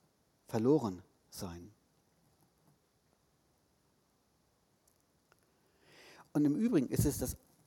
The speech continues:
einzige Mittel, um zu Gott zu kommen. Ähm, das höchste Hochhaus steht wo? Das höchste Haus steht in Dubai.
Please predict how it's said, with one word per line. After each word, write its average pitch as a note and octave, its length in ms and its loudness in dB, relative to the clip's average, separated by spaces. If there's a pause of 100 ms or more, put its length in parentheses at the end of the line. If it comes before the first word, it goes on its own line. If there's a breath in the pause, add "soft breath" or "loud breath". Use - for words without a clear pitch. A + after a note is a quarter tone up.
(360)
einzige F3+ 380 2
Mittel, E3+ 260 0
um C#3+ 140 -4
zu - 140 -4
Gott A#2 180 -4
zu - 140 -10
kommen. - 260 -12 (1800 soft breath)
Ähm, C#3 460 -2 (3750 soft breath)
das - 180 -8
höchste F3 300 4
Hochhaus E3 360 0
steht A2+ 220 -4
wo? G#3 220 2 (4000)
Das - 220 -10
höchste B2 380 -2
Haus A#2 160 0
steht F#2+ 180 -10
in G#2 80 -10
Dubai. G2+ 240 -6